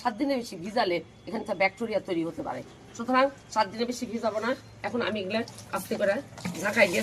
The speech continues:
সেঁকে নিব। বিসমিল্লাহ। আবার একটু আমি রেখে দিব পানির মধ্যে, আর দুই দিন পর আবার এগুলা একটু ভিজাবো। দুই তিন দিন পর এটাকে আবার, বেশি তো, এটা তো ভেজাই আছে, এই দুই তিন দিন পর এটাকে আবার একটু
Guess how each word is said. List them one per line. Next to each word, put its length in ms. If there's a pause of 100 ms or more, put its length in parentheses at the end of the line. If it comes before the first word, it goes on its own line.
সেঁকে 240
নিব। 120 (920)
বিসমিল্লাহ। 420 (1700)
আবার 240
একটু 140 (100)
আমি 140 (800)
রেখে 240
দিব 100 (120)
পানির 260
মধ্যে, 240
আর 140
দুই 160
দিন 180
পর 120 (380)
আবার 140 (120)
এগুলা 240
একটু 220
ভিজাবো। 300 (1600)
দুই 180
তিন 160
দিন 160
পর 100 (100)
এটাকে 260 (100)
আবার, 220
বেশি 260
তো, 60 (400)
এটা 180
তো 120
ভেজাই 360
আছে, 200 (460)
এই 100
দুই 140
তিন 180
দিন 100 (100)
পর 120 (420)
এটাকে 240 (180)
আবার 160 (120)
একটু 160